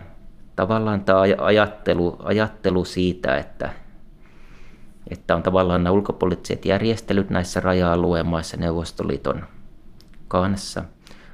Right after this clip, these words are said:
mutta samalla on sitten, ö, mahdollisuus vapaaseen, mahdollisimman va-, vapaaseen nimenomaan ulkomaankaupan harjoittamiseen ja myös niin kuin sisä-, poliittinen demokratia, se perustuslaillinen järjestelmä niin kuin toimii, toimii sisäisesti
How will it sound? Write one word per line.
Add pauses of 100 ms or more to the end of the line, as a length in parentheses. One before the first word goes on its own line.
(120)
mutta
samalla
on
sitten,
ö, (240)
mahdollisuus
vapaaseen, (1040)
mahdollisimman
va-,
vapaaseen
nimenomaan
ulkomaankaupan
harjoittamiseen
ja
myös
niin
kuin
sisä-, (520)
poliittinen
demokratia,
se
perustuslaillinen
järjestelmä
niin
kuin
toimii, (440)
toimii
sisäisesti